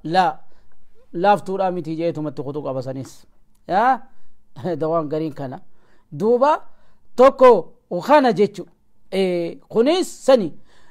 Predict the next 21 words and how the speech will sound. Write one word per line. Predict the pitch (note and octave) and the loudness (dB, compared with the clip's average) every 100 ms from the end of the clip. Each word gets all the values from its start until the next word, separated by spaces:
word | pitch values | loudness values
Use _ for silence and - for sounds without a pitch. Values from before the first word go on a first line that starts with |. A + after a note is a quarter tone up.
| - | -4
Inni | C#4 D4+ D#4 B3+ | 0 2 2 -2
shanaffaadha. | A#3 C#4 D4+ D#4+ C#4 C#4 C4+ C4 B3 - - - _ - | 0 4 6 6 6 8 8 8 4 -8 -12 -20 _ 2
Al-ihsaasu | B3+ C4 A#3+ G#3 D4 D#4+ D4+ C4+ | 4 4 0 4 6 8 8 4
bin-naqsi | B3+ C4 E4+ E4+ - - - - - - | 0 4 4 4 -12 -16 -18 -18 -12 0
amaama | G#3+ A#3 D4 C#4 B3+ | 4 6 6 4 6
zawjati | B3 A#3 - A#3+ | 6 6 4 2
mutasallita. | A#3 A3 G#3 A3+ G3+ G3+ D3 - - - _ - - - - - - - - - - - - - _ - | -4 -4 -2 0 0 -6 -12 -14 -20 -20 _ -20 -20 -20 -18 -16 -16 -20 -20 -18 -18 -20 -20 -20 _ -8
Wanni | C#3+ B3+ C#4 D#4 | 6 8 8 8
rakkina | D#4 D#4 D#4 | 8 6 2
maasis | D#4 C#4+ C#4 C4 B3+ | 4 6 4 4 -2
bishaan | B3 C#4 D4 | 2 2 6
dafee | B3 A3+ C#4 | 6 8 6
namarraa | C4 C4+ B3 B3+ | 6 4 6 6
buusu, | A#3 E4 F4+ E4+ G#4+ G4 - - - - - - - - - - - | 6 6 4 4 4 2 -6 -20 -20 -20 -20 -20 -18 -18 -14 -12 -4
ogguu | F3+ F3 C4+ | -4 2 6
wal | C4 | 6
qunnamtii | C4 B3 A#3+ - C4 | 6 0 0 -2 0
godha | B3 A#3+ | 4 6
wajji | G#3+ G#3 G#3 | 6 4 10
rafan, | C#4 C4+ F#4+ F#4+ - - - - - - - - - - - - | 8 10 6 6 -10 -20 -20 -18 -16 -16 -18 -20 -18 -16 -16 -4
tokko, | A#3 A#3 A#3 | 2 2 6